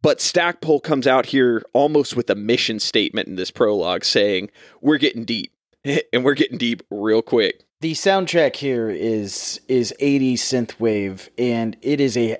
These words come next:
Speaker 2: at a high tempo
Speaker 1: Yes.
Speaker 2: and a high pace.
Speaker 1: Yes.
Speaker 2: And he wants you to keep up, and he makes it easy for you to do so without sacrificing, in my opinion, a lot.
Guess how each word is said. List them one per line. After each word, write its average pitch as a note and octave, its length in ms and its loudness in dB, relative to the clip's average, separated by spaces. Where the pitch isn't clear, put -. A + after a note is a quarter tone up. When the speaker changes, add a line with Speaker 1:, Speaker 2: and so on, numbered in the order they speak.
Speaker 2:
at B2+ 100 4
a G#2+ 60 -2
high B2+ 300 0
tempo B2+ 600 -2
Speaker 1:
Yes. D3+ 240 2
Speaker 2:
and D#3 80 0
a C3 60 2
high A2 260 -4
pace. - 640 -12
Speaker 1:
Yes. - 460 -4
Speaker 2:
And G#2 600 -8
he D#3 80 -4
wants F3 220 2
you F3+ 40 -2
to E3+ 60 2
keep E3 320 -2
up, F3 240 2
and C3+ 100 0
he B2+ 80 0
makes C3 300 -2
it - 80 -12
easy B2+ 340 -6
for B2+ 140 -6
you A#2 160 0
to G#2+ 100 -2
do A#2 240 -4
so A2+ 300 0
without C3+ 580 0
sacrificing, F3 1000 -2
in C#3 180 -6
my D3 140 -2
opinion, D#3+ 500 -4
a F3 80 -2
lot. G3 380 0